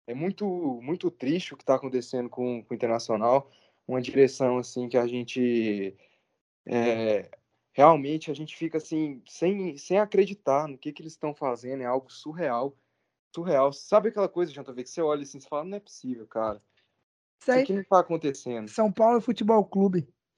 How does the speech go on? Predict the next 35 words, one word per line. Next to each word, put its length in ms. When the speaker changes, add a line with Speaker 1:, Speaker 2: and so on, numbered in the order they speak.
Speaker 1:
Isso 180
aqui 160
não 160
tá 120
acontecendo", 600
porque 240
Speaker 2:
São 140
Paulo 140
Speaker 1:
realmente 240
eu 40
Speaker 2:
Futebol 320
Clube 260
nos 200
últimos 380
anos 180
entregando 460
título 440
com 140
sete 280
pontos 220
de 100
diferença. 540
Speaker 1:
Não, 240
mas 300
a 80
direção, 680
cara, 380
é 80
um 140
amadorismo, 680
assim, 360
gigantesco, 760
Speaker 2:
Era 160
o 140
Leco, 140